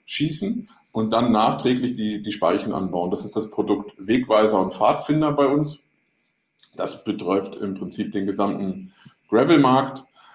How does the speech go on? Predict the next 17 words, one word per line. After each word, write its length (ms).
Ähm, 400
und 140
wir 120
arbeiten 300
natürlich 400
auch 100
weiterhin 400
an 120
den 80
ganzen 320
Themen 340
Automatisierung. 1000
Wir 80
müssen 460
einfach 340
schneller 400
werden. 340